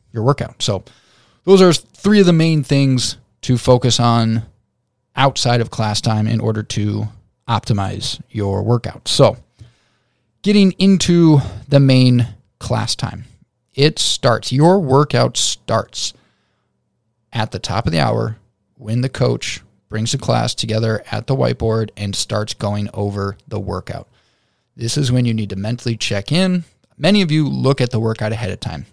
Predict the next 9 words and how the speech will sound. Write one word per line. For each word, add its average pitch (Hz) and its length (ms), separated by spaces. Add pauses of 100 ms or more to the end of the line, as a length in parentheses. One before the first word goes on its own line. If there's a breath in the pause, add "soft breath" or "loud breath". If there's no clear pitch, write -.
and 110 200
you 117 100
have 107 640 (140)
ideas 135 520
of 120 80
what 120 220
you're 123 100
gonna 117 180
do. 104 480